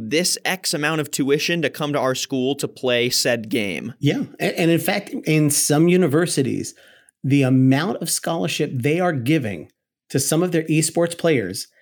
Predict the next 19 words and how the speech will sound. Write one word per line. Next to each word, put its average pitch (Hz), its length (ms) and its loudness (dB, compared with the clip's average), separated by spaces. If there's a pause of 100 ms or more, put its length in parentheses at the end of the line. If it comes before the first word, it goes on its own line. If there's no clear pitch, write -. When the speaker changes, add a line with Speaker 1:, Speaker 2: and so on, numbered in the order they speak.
(260)
Speaker 2:
is 151 180 2
at 139 180 0
the 127 100 2
same 202 560 0
exact 139 440 0
level 127 600 0 (260)
as 156 220 0
somebody 180 360 2
who 170 200 4
is 165 320 4
on 160 280 2
their 160 120 4
football 156 540 0
team 147 340 2
or 165 220 2
their 160 160 2
basketball 139 640 -2
team. 78 300 -12 (360)
So - 500 0